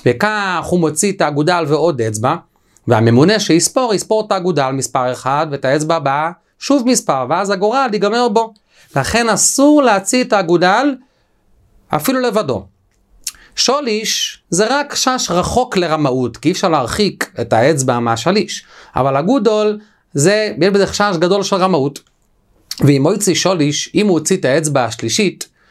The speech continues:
אפילו שהוא הוציא את זה ביחד עם עוד אצבע, מוינים לו, סופרים לו. גודול אין מוינים לו, כי כמו שאמרנו, בשוליש אין חשש גדול של רמאות.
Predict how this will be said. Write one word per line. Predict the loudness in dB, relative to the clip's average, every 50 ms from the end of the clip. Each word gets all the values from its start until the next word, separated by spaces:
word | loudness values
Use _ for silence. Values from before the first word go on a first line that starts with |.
| _ _ -8 -6
אפילו | -2 0 2 2
שהוא | 2 2 0 0
הוציא | 0 -2 -2
את | 0
זה | 0
ביחד | 0 0 0 0 -2 -2 -4 -4 -2
עם | -2 -4 -4 -4
עוד | -2 -2 0 0 0
אצבע, | 0 0 0 -2 -2 -2 -2 -6 -10 _ _ _ _ _ 0
מוינים | 0 0 2 2 0 0 0
לו, | 0 -2 -2 -6 -12 _ _ _ _ _ -6
סופרים | -2 -2 0 0 0 0 0 2 2 2
לו. | 0 -2 -4 -10 _ _ _ _ _ _ _ -20 -20 -12 -6 -2
גודול | 2 2 4 4 4 2 0 0 0
אין | -2 -2 -2 0 0
מוינים | 0 0 0 0 0
לו, | 0 0 -2 -4 -8 -14 _ _ _ _ -14
כי | -10 -4
כמו | 0 0 2 2
שאמרנו, | 2 0 0 0 0 0 0 0
בשוליש | -2 -2 0 0 0 2 2 -2 -2 -2
אין | -2 -2 -2
חשש | 0 -2 -2 -2 -2 -2 -2
גדול | -2 0 0 -2 -2
של | -2 -4
רמאות. | -4 -2 -2 -2 -2 -2 -2 -4 -8